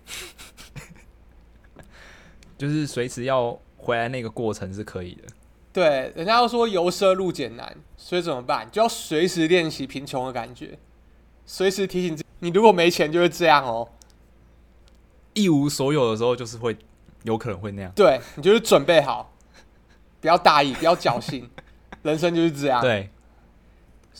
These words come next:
Speaker 1: 你有的时候要想你没有的时候。
Speaker 2: 对。
Speaker 1: 我妈都这样讲。
Speaker 2: <laughs> 那你没有的时候要干嘛？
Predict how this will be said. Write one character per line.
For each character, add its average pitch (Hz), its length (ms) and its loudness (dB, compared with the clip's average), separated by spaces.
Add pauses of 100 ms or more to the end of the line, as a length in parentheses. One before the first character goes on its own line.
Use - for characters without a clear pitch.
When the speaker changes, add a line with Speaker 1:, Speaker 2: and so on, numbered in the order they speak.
(140)
Speaker 1:
你 147 220 -2
有 139 180 6
的 117 100 4
时 143 120 0
候 143 60 4
要 143 60 2
想 113 240 -4
你 113 120 -8
没 101 160 -4
有 113 160 6
的 104 100 -6
时 - 160 -10
候。 - 240 -16
Speaker 2:
对。 127 260 -12 (100)
Speaker 1:
我 113 80 -8
妈 131 160 2
都 156 120 0
这 156 60 0
样 135 120 0
讲。 101 240 -10 (580)
Speaker 2:
<laughs> - 600 -8
那 147 140 -6
你 139 100 -8
没 143 240 0
有 196 160 10
的 151 80 6
时 151 80 -2
候 160 80 8
要 160 80 8
干 160 160 6
嘛？ 113 220 -10